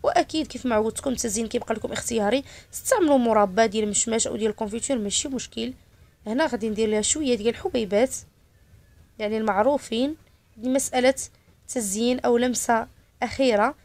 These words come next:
كتبقى اختياريه اكيد، غير باش كتجي ديك الحليوه ديالنا كتجي راقيه في نفس الوقت، واخا السر انها بسيطه بزاف، يعني كتبقى محافظه لينا تماماً على داك الشكل اللي درنا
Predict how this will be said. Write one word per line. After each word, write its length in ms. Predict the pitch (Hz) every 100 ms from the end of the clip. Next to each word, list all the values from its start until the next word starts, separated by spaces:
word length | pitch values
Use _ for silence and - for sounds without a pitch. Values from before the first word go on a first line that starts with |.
| _
كتبقى 400 | - 269 - -
اختياريه 520 | 269 - 240 240 233 -
اكيد، 240 | - 302
غير 80 | 294
باش 140 | 311 -
كتجي 540 | 285 - 220 233 370 _ _ _ _
ديك 120 | - 269
الحليوه 400 | - 254 247 233
ديالنا 320 | 226 220 285
كتجي 360 | 262 208 190
راقيه 340 | 226 226 - 233
في 120 | 117
نفس 220 | - -
الوقت، 280 | 220 254 - _ _ _ _ _ _ _ _
واخا 220 | 233 - 302
السر 380 | - - 302
انها 340 | 247 247 226 226
بسيطه 520 | - - 339 320 -
بزاف، 520 | 202 175 - 220 277 - - _ _
يعني 120 | 208
كتبقى 340 | 208 214 - 226
محافظه 300 | - 226 233
لينا 160 | 233
تماماً 640 | 226 233 240 311 285 269 349 _ _ _ _
على 180 | 190 240
داك 120 | 262
الشكل 320 | 262 - - 285
اللي 260 | 240 214
درنا 400 | 196 214 220 311